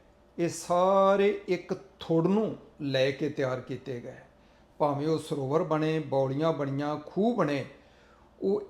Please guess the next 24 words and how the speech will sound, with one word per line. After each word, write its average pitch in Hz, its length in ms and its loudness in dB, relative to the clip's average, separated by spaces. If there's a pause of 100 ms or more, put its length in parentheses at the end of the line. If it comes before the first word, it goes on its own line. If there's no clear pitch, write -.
ਇਹ 175 260 6
ਸੋਚ 185 440 2
ਨੂੰ 208 180 0
ਲੈ 160 180 6
ਕੇ 185 200 2
ਨਹੀਂ 202 200 -2
ਬਣਾਏ 156 380 0
ਗਏ 160 160 2
ਵੀ 156 140 -4
ਮੈਂ 156 180 0 (140)
ਤੀਰਥ 185 360 -2
ਕਾਇਮ 156 320 -2
ਕਰਨਾ 123 320 -6
ਹੈ, 117 180 -18 (260)
ਬਲਕਿ 151 340 0
ਗੁਰੂ 147 300 -2
ਪਾਤਸ਼ਾਹ 156 480 0
ਨੇ 170 120 -2
ਤੀਰਥਾਂ 143 520 -2
ਦੀ 160 120 -2
ਤੇ 190 180 0
ਆਲੋਚਨਾ 147 560 -2
ਕੀਤੀ 135 460 -10
ਹੈ। - 80 -20